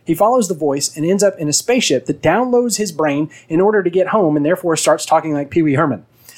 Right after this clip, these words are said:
Turns out the spaceship picked him up in nineteen seventy-eight and flew five hundred and sixty light years to Phelan and back. Thanks to time dilation, this day trip lasted eight years back on Earth. Max, the spaceship, agrees to risk David's certain death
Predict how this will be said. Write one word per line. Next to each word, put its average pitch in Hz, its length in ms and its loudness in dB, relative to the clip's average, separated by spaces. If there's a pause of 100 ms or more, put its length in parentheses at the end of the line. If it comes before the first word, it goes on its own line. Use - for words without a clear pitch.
(500)
Turns 285 240 4
out 208 180 0
the - 60 -4
spaceship 240 400 0
picked 240 160 -2
him 208 100 2
up 196 180 0
in 160 160 0
nineteen 185 360 0
seventy-eight 165 500 0
and 143 160 -6
flew 202 220 0
five 226 260 2
hundred 226 200 0
and 180 120 0
sixty 226 380 -2
light 170 320 0
years 135 300 -2
to 135 100 -4
Phelan 135 720 0
and 143 180 -2
back. 117 320 -2 (460)
Thanks 156 220 2
to 131 100 -6
time 254 260 2
dilation, 147 580 0 (240)
this 196 160 2
day 208 220 0
trip 175 240 2
lasted 160 600 0
eight 214 280 -2
years 135 460 0
back 147 240 -2
on 151 120 0
Earth. 175 220 -4 (720)
Max, 165 460 0
the - 200 -10
spaceship, - 540 -2 (240)
agrees 240 460 2
to - 100 -2
risk 185 380 0
David's 214 340 2
certain 349 400 -2
death 247 380 0